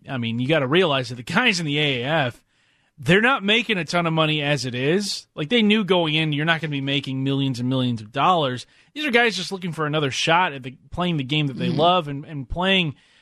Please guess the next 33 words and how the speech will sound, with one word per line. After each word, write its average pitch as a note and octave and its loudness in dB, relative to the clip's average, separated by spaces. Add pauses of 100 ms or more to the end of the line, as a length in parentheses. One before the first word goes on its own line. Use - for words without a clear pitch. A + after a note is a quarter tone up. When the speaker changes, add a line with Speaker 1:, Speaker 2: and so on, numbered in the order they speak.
(120)
Speaker 1:
a C3 -4
sport F3+ 0
that C#3 -6
they D3+ 2
have C#3+ -4
played D3 -4
their C#3 -2
entire B2+ -2
life. D#3 0 (420)
M-, C#3 -10
you D3+ -2
know, B2 -4 (340)
maybe D3+ 0
injuries D#3 0
are C#3 2
why C#3 0
they're C#3 -2
not C#3 0
in C#3+ 0
the C3+ 0
N C#3 0
F C3 0
L D3 2
right D3 0
now, C#3 -4 (300)
or B2 -2
they, B2 -2
they C3+ -2
wanna C#3 2
give C3 0
it C3 -2
another B2+ -2
go. C#3 0